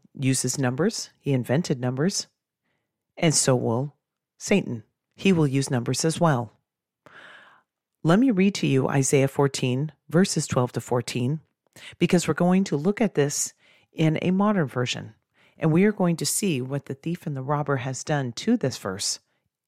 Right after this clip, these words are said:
and the significance of it. "How art thou fallen from heaven, O Lucifer, son of the morning?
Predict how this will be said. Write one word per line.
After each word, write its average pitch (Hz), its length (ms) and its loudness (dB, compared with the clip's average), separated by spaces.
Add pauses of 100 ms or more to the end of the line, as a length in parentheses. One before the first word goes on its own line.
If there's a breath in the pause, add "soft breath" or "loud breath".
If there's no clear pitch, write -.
and 135 360 2
the 143 140 0
significance 156 720 -2
of - 140 -6
it. - 180 -10 (1160 loud breath)
"How 180 260 4
art 170 300 0
thou 135 160 2
fallen 135 340 0
from 208 180 0
heaven, 156 380 0
O 170 80 0
Lucifer, 170 560 0
son 123 280 -2
of 117 100 -6
the 156 80 2
morning? 147 420 0